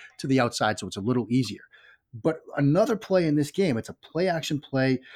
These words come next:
They show on two high look. They rotate it to a single high, so he's reading the rolled safety look at the snap. He throws a dig route between the hash marks, finds a throw-in window between the underneath defenders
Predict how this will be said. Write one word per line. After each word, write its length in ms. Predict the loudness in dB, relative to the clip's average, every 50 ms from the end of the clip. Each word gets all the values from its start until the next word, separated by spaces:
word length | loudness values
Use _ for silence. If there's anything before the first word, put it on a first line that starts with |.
| -20 _ -4
They 100 | -2 0
show 340 | 2 2 4 4 4 4
on 140 | 4 2 2
two 240 | 0 0 0 2 2
high 200 | 4 4 4 4
look. 300 | 4 4 4 2 2 -2
They 80 | -4 -2
rotate 480 | 2 4 4 4 4 2 2 2 2
it 100 | 2 0 -2
to 100 | -4 -4
a 40 | -4
single 360 | -2 -2 -2 -2 -2 -2 -2
high, 260 | 0 0 2 2 2
so 160 | 2 0 -2
he's 220 | -4 -6 -8 -8 -2
reading 340 | 2 4 4 4 4 4 0
the 80 | 0
rolled 380 | 0 2 4 4 4 4 2 0
safety 360 | 0 0 0 -2 -2 -2 -4
look 240 | -2 -2 -4 -4 -6
at 100 | -12 -16
the 60 | -16
snap. 460 | -14 -8 -6 -4 -2 -2 -2 -4 -6 _ _ -20 -20 -20 _ _
He 60 | -10
throws 300 | -4 0 2 2 2 2
a 40 | -2
dig 360 | -4 0 2 4 4 4 4
route 200 | 4 4 4 2
between 360 | -2 -8 -14 -4 0 0 2
the 80 | 2 0
hash 400 | 0 0 0 2 2 0 0 0
marks, 260 | 0 0 0 -2 -6 -10 -12 -18 _
finds 400 | -8 0 2 4 4 4 4 2
a 60 | 2
throw-in 340 | 2 2 4 4 4 4 4
window 340 | 4 6 6 6 4 4 2 -4 -12 _ -14
between 380 | -10 -8 -2 2 2 4 6
the 140 | 6 6 6
underneath 500 | 4 4 6 6 6 6 6 4 0 -4
defenders 680 | -6 -6 -2 0 2 2 2 2 2 2 2 0 -2